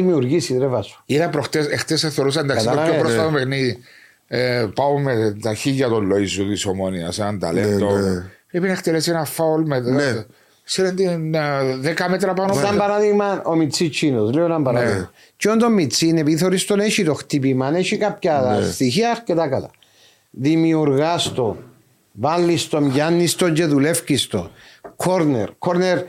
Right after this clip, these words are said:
Speaker 1: εγώ έψες τον που είπες εσύ, είδα το εγώ. Και θωρούν χτύπαν ο δεξής ο μπακ με το δεξί το πόδι να γυρίζει μπάλα προς τα έξω. Και
Speaker 2: Και
Speaker 1: έχω
Speaker 2: στο Ομόνια,
Speaker 1: Ομόνια
Speaker 2: Αποέλ.
Speaker 1: από ελ χτες.
Speaker 2: Για έκαμε ο Μάθιος.
Speaker 1: Ναι, ο Μάθιος τα χτύπα
Speaker 2: Α,
Speaker 1: πάλι.
Speaker 2: ναι.
Speaker 3: Ενώ από ελ έκαμε τον Μπεν.
Speaker 2: In
Speaker 1: Ναι.
Speaker 2: swinging. Υπάρχει
Speaker 3: Ε,
Speaker 2: από μέσα.
Speaker 1: Ναι,
Speaker 3: Χτύπα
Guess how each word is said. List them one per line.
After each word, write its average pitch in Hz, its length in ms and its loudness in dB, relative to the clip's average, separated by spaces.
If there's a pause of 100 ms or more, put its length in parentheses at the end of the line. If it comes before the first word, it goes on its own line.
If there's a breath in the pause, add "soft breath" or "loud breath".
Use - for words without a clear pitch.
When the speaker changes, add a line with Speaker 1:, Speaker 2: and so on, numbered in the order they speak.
(280 loud breath)
Speaker 1:
εγώ 156 220 0
έψες 196 600 0
τον 190 160 0
που 170 60 2
είπες 170 240 2
εσύ, 147 220 0
είδα 220 260 2
το 196 80 2
εγώ. 127 340 0 (300 soft breath)
Και 170 160 0
θωρούν 208 400 2
χτύπαν 170 440 0
ο 147 100 2
δεξής 143 460 0
ο 185 80 2
μπακ 147 340 -2 (160)
με 143 160 0
το 143 120 2
δεξί 139 420 0
το 160 160 2
πόδι 214 460 0 (320 soft breath)
να 151 120 -2
γυρίζει 185 400 2
μπάλα 202 280 2
προς 190 220 -2
τα 139 100 0
έξω. - 280 -4 (480 loud breath)
Και - 80 -20
Speaker 2:
Και - 120 -2
Speaker 1:
έχω - 80 2
Speaker 2:
στο 226 140 2
Ομόνια, 120 800 0
Speaker 1:
Ομόνια 220 300 0
Speaker 2:
Αποέλ. 185 260 0
Speaker 1:
από 185 40 2
ελ 175 60 -2
χτες. 156 300 0
Speaker 2:
Για 120 120 2
έκαμε 120 280 0
ο 101 60 0
Μάθιος. 143 760 0
Speaker 1:
Ναι, 185 280 0
ο 151 80 0
Μάθιος 214 400 -2
τα 139 100 -2
χτύπα 139 200 -2
Speaker 2:
Α, 123 40 0
Speaker 1:
πάλι. 120 220 0
Speaker 2:
ναι. 135 240 0
Speaker 3:
Ενώ 131 320 0
από 131 200 0
ελ 151 60 0
έκαμε 175 300 2
τον 170 220 2
Μπεν. 165 320 0
Speaker 2:
In 196 100 2
Speaker 1:
Ναι. 160 180 0
Speaker 2:
swinging. 113 380 0
Υπάρχει 143 280 0
Speaker 3:
Ε, 139 60 2
Speaker 2:
από 190 220 2
μέσα. 165 400 0
Speaker 1:
Ναι, 131 160 0
Speaker 3:
Χτύπα 196 140 2